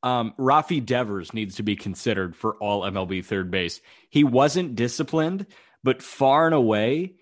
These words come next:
his most disciplined season, relatively speaking, to date. The largest difference between O B P and batting average in his career. That shows us that he's walking more.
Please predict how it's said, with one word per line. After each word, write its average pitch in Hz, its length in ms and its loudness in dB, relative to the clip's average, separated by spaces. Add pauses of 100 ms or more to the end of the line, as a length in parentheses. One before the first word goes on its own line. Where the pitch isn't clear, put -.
(180)
his 147 260 -4
most 139 440 0
disciplined 131 600 0
season, 107 460 0
relatively 101 540 -4
speaking, 98 480 -4
to 104 120 -4
date. 85 480 -10 (340)
The 139 100 4
largest 143 640 2
difference 131 420 0
between 113 360 -2 (100)
O 120 100 2
B 117 160 2
P 117 240 -2
and 92 100 -4
batting 95 360 -4
average 113 400 -2
in 117 240 -2
his 107 240 -4
career. 87 440 -8
That 101 160 -6
shows 101 300 -6
us 95 140 -10
that 95 120 -8
he's 85 320 -10
walking 92 600 -6
more. 87 400 -10